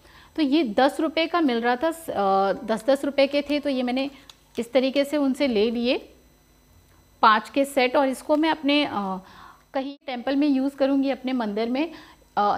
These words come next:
या फिर जब मैं उसका makeover करूँगी तो मैं आपको, अ, आपको उसका video share करूँगी। वहाँ पर आप इसे देख सकते हो कि मैं इसे कैसे यूज़ करने वाली हूँ। तो friends, ये था कुछ item। और last में मैंने लिया वहाँ से,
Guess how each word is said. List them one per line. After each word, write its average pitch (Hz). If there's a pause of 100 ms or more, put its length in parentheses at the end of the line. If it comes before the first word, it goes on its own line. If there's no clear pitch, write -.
(120)
या 240
फिर 254
जब 240
मैं 269
उसका 277
makeover 233
करूँगी 247
तो 262
मैं 240
आपको, 214
अ, 214
आपको 214
उसका 247
video 214
share 202
करूँगी। 202
वहाँ 202
पर 220
आप 202
इसे 220
देख 180
सकते 190
हो -
कि 294
मैं 240
इसे 196
कैसे 190
यूज़ 185
करने 175
वाली 175
हूँ। 311 (840)
तो 294
friends, 302
ये 233
था 285
कुछ 285
item। 262 (120)
और 254
last 220
में 302
मैंने 269
लिया 226
वहाँ 220
से, 302